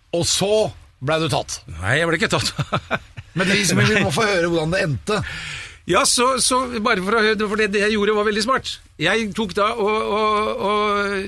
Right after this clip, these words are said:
Speaker 2: dro til Liechtenstein, jeg prater brukbart fransk og tysk også, så dro jeg til Liechtenstein og fikk da, han som var direktør for banken Liechtenstein, etter syv besøk, så åpnet vi et firma som het Kunsthandlung und Finanzierung A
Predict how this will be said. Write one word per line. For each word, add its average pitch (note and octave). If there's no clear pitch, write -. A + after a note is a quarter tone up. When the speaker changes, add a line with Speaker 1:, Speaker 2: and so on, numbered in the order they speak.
Speaker 2:
dro G3
til A3
Liechtenstein, A3+
jeg A3
prater F3+
brukbart E3
fransk F3
og D3+
tysk G3
også, A3
så B3+
dro G3+
jeg G3
til F#3+
Liechtenstein A3
og F#3
fikk -
da, F#3+
han D#3
som D#3
var E3+
direktør E3+
for E3+
banken D#3
Liechtenstein, F#3
etter C3+
syv G3
besøk, G#3+
så A3
åpnet F#3+
vi F3+
et F#3+
firma E3+
som F3
het F3
Kunsthandlung F#3+
und C#3
Finanzierung D3+
A C#3